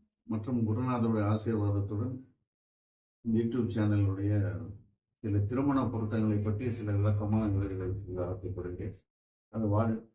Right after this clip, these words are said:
வாடிக்கையாளர்கள் அனைவருக்கும் வணக்கம். திருமண பொருத்தம் என்று எடுத்துக்கொண்டால்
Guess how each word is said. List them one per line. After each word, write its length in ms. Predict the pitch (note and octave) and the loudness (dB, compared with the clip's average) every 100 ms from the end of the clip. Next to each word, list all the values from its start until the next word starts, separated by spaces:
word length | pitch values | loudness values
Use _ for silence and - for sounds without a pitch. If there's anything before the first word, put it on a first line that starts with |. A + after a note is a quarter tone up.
| _ | _
வாடிக்கையாளர்கள் 1000 | A2+ B2 A2+ A#2 G#2+ G#2 G2 G2 G2 G2+ G2 | 0 2 2 0 2 2 2 2 -2 -4 0
அனைவருக்கும் 540 | G2+ G2 F#2+ - D4 - _ _ _ _ - | 2 2 -2 -8 -14 -18 _ _ _ _ -4
வணக்கம். 360 | G2+ G2+ F2+ F2+ - _ _ _ _ _ _ _ _ - | 0 0 -2 -8 -12 _ _ _ _ _ _ _ _ -6
திருமண 300 | - D#4+ E3 C3+ | -2 2 2 2
பொருத்தம் 340 | C3 A2+ C3+ A#2+ | 0 0 2 2
என்று 200 | A#2+ A#2 | 2 2
எடுத்துக்கொண்டால் 600 | A2 A2+ A2 A2 C3 C#3+ | 2 0 2 2 2 -2